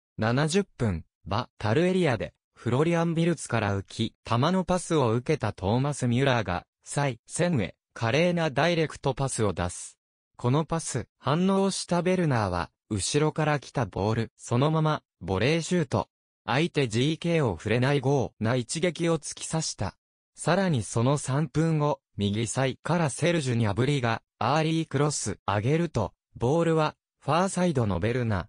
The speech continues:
の下へ。これを冷静にトラップした。このエフダブリューは、狙い、すました、コントロールシュートを放つ。綺麗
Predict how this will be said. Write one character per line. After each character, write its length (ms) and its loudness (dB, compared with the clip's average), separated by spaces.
の 160 2
下 320 -2
へ。 160 -4
こ 140 0
れ 160 2
を 120 0
冷 200 0
静 260 0
に 140 0
ト 140 0
ラ 140 0
ッ 20 -10
プ 80 0
し 160 -4
た。 220 -6
こ 140 0
の 180 4
エ 60 0
フ 140 -4
ダ 180 0
ブ 140 0
リ 60 0
ュ 60 0
ー 40 0
は、 240 -2
狙 300 0
い、 180 -8
す 240 -2
ま 180 2
し 140 -4
た、 200 0
コ 160 0
ン 100 0
ト 160 -2
ロ 180 2
ー 20 2
ル 120 0
シ 200 -2
ュ 100 2
ー 40 -4
ト 200 0
を 60 0
放 140 -8
つ。 220 -10
綺 120 -6
麗 200 -2